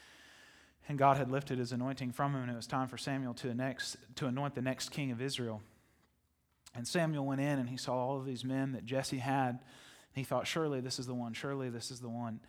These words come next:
And God said, "Man looks at the outward appearance, but I look at the heart."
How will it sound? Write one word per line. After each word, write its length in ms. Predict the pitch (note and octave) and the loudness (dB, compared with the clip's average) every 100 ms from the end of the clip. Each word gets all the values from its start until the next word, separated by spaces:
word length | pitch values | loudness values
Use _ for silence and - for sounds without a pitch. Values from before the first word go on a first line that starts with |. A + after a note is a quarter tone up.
| - - - - - | -20 -20 -20 -20 -6
And 140 | - | 2
God 280 | B2+ C3 C3 | 8 8 8
said, 520 | - C#3+ C3+ B2 A2+ A2 - | 4 4 4 4 0 -6 -8
"Man 240 | C3+ D3 D3 | -2 -2 -2
looks 180 | C#3+ | -4
at 80 | C3+ | -4
the 120 | B2+ | 0
outward 240 | B2 B2+ A#2 | 2 0 -4
appearance, 440 | G#2 C3+ B2 G#2+ | -6 -6 -6 -6
but 160 | - A#2 | -8 -6
I 40 | |
look 180 | A#2 A2 | -6 -6
at 80 | G2+ | -10
the 60 | |
heart." 340 | G2+ A#2+ G2+ | -10 -10 -10